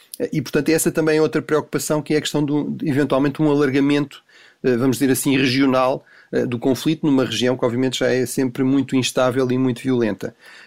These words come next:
Eh, apesar de tudo, e terminava só com este último aspecto, aquilo que para já não se viu foi nenhum sinal de que isto tenha afetado,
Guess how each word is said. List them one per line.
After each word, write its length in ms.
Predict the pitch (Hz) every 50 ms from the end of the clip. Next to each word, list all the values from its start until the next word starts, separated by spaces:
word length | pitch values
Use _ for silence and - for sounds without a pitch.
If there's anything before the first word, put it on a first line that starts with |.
| _ -
Eh, 180 | 160 160 -
apesar 300 | 160 151 - 165 196 196
de 60 | 185 -
tudo, 180 | 196 175 143
e 60 | 147
terminava 460 | 139 - 139 147 151 151 151 143 131 135
só 160 | - 156 139
com 140 | - - 147
este 260 | 143 123 - - - 143
último 260 | 120 - 147 143 143
aspecto, 640 | - - - - 135 131 131 131 - - 147 - -
aquilo 240 | 143 135 - 180 147
que 60 | -
para 160 | - 190 180
já 220 | 175 160 180 160 151
não 120 | 151 156
se 180 | - - - 143
viu 160 | 143 165 175
foi 320 | 165 - - 175 160 160 156
nenhum 260 | 151 156 170 180 170
sinal 420 | - - 160 156 147 143 147 160
de 60 | 151
que 100 | - -
isto 160 | 165 - - -
tenha 320 | - 151 151 156 160 160
afetado, 640 | 147 - - 156 147 - 151 143 143 143 139 160